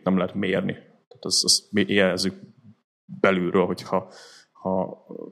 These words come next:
tudjuk, hogy valami fontossal foglalkozunk, akkor érezzük magunknak, magunkat produktívnak, hogyha csak, csak, ahogy ugye mondtad, hogy áramlunk így össze-vissza, hogy ez ilyen, angolul ugye busy worknek hívják, magyarul ez a mindig elfoglalt vagyok, akkor az, az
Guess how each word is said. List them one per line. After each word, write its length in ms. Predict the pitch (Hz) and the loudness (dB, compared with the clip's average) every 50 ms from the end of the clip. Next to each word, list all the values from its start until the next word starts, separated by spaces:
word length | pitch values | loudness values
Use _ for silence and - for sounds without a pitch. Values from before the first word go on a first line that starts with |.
| 101 - | -6 -2
tudjuk, 240 | - 98 92 95 | -2 0 0 2
hogy 160 | - 92 92 - | 2 0 0 2
valami 200 | 98 95 87 90 | 2 0 0 0
fontossal 440 | - 95 95 90 85 - - 87 | 0 0 -2 0 0 -2 -2 0
foglalkozunk, 540 | - - 95 98 92 92 - 95 98 98 92 | -2 0 0 0 0 0 -2 -4 -4 -4 -4
akkor 260 | 98 90 - - - | -4 -6 -8 -10 -10
érezzük 280 | 95 95 95 95 95 - | -8 -6 -6 -6 -4 -4
magunknak, 360 | 101 92 - - 98 - - - | -4 -4 -4 -6 -10 -12 -8 -2
magunkat 420 | - 98 95 92 92 95 95 92 | 2 4 4 4 4 2 0 2
produktívnak, 560 | - - 113 113 117 120 - 127 120 123 120 | 4 4 4 4 2 2 2 2 2 2 2
hogyha 240 | - 107 - - - | 0 -2 -4 -4 -2
csak, 280 | - - 110 - - - - - - - - - - - - _ | 0 0 0 -2 -4 -10 -20 -20 -20 -20 -20 -20 -20 -20 -14 _
csak, 300 | - - - - - - - - | 0 0 0 0 -2 -6 -6 -2
ahogy 260 | - 101 104 98 98 | 0 2 2 2 4
ugye 120 | 98 101 | 4 4
mondtad, 320 | 101 101 101 98 98 95 - | 6 6 4 4 2 0 0
hogy 140 | 95 92 | 2 4
áramlunk 500 | - 101 98 90 90 95 101 101 98 95 | 6 6 6 6 4 4 2 2 2 2
így 120 | - 98 90 | 2 4 4
össze-vissza, 540 | 104 101 - - 101 95 95 - - - 98 | 6 4 4 4 2 2 4 4 4 2 2
hogy 120 | 95 92 | 0 0
ez 120 | 95 95 92 - | -2 -2 -4 -4
ilyen, 460 | - 92 98 95 87 - - - - - | -4 -2 0 0 0 -2 -4 -8 -10 -6
angolul 320 | - 95 92 92 95 87 | -4 -2 0 2 4 4
ugye 100 | 92 95 | 4 4
busy 260 | 92 - 107 98 95 92 | 4 4 4 4 4 4
worknek 360 | 92 98 95 95 - 95 - | 4 4 4 4 0 -4 -2
hívják, 320 | - 110 101 95 95 85 | 0 2 4 4 4 4
magyarul 240 | 101 98 95 92 95 | 2 2 2 2 2
ez 80 | 95 92 | 2 2
a 360 | 95 92 - - - - - | 2 2 0 -2 -8 -10 -4
mindig 220 | - - 98 98 101 | 0 2 4 6 6
elfoglalt 440 | 95 95 - 110 98 98 101 101 | 4 6 6 4 6 6 6 4
vagyok, 320 | - 107 101 113 117 - - - - - - - - - _ _ _ _ _ | 4 4 4 4 2 0 -2 -14 -18 -20 -20 -20 -20 -20 _ _ _ _ _
akkor 440 | - - - - - - - 113 110 | -10 -6 -6 -6 -4 -2 2 2 4
az, 480 | 110 104 - - - - - - - - _ - - | 4 4 2 2 2 2 0 0 -2 -4 _ -10 -8
az 260 | - - 113 - - | -4 -2 -2 -2 -2